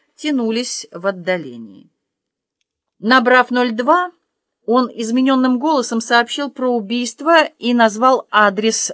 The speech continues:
дачи Тверского. А затем, снова повторив номер с носовым платком, уничтожил отпечатки своих пальцев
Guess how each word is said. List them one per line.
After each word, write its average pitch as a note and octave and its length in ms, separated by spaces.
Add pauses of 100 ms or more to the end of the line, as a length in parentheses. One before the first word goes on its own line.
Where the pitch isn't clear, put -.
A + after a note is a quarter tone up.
дачи F3 440
Тверского. F3+ 800 (640)
А G#3+ 140
затем, A#3+ 460 (220)
снова C4+ 400
повторив A3 500
номер A3 420
с - 100
носовым G3+ 400
платком, C4 460 (260)
уничтожил C#4+ 680
отпечатки A#3+ 540
своих A#3 340
пальцев G#3 640